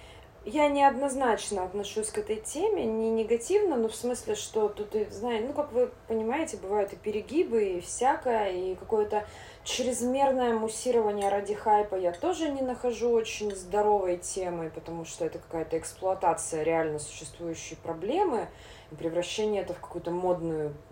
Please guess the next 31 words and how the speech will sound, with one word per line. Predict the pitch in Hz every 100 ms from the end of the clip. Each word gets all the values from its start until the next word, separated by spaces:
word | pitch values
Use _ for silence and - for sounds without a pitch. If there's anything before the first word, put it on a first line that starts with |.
| - -
причуду, | 180 175 - 247 311 214
но, | 180 175 170
мне | 151 156 151
кажется, | 156 156 - 156
н-, | 156 151 147 143 143 160
не |
очень | 160 143 131 - 127 -
прикольно | 147 - 165 135 127 120 -
так | 120 - - -
к | -
этому | 127 127 123
относиться, | 127 143 - -
но | 285
это | 320
моё | 277 240
личное | 190 - 139
мнение. | 131 135 127 117 - - - 233
И | - 240 233 - 202
вот, | 226 220 -
«И |
всё | 202 - 247
же | 220
Лоранс», | 208 233 370 415 - - - - - - - -
мы | - 175 147
не | 180
будем | 202 160 143
о | 139
нём | 139
сегодня | 135 143 139 143
говорить, | 147 156 330
но | -